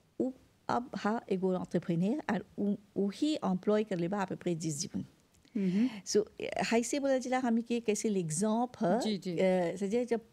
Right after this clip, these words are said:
Speaker 1: एगो, एगो जिले जब आवेलन, इ pas nécessaire कि उ एगो को करके चल जाए।
Speaker 2: मम्म।
Speaker 1: हम यहाँ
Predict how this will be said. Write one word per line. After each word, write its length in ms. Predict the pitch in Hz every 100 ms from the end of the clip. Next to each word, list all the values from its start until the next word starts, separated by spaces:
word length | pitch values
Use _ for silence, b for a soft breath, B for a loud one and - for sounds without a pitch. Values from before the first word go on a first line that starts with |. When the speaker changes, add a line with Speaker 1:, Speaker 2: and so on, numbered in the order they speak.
| -
Speaker 1:
एगो, 240 | 190 196
एगो 260 | - 180 185
जिले 300 | 170 196 226
जब 180 | 208 185
आवेलन, 480 | 175 190 180 240 254
इ 100 | 208
pas 420 | - - 285 302
nécessaire 720 | 285 - 208 - 196 247 359 B B B -
कि 300 | 226 254 - -
उ 260 | 208 208 220 - 233
एगो 220 | 226 220
को 300 | 220 254 285
करके 400 | - 208 - 240
चल 240 | - 180
जाए। 180 | - - - _ 214
Speaker 2:
मम्म। 420 | 185 170 160 202
Speaker 1:
हम 140 | 226
यहाँ 280 | 262 277 269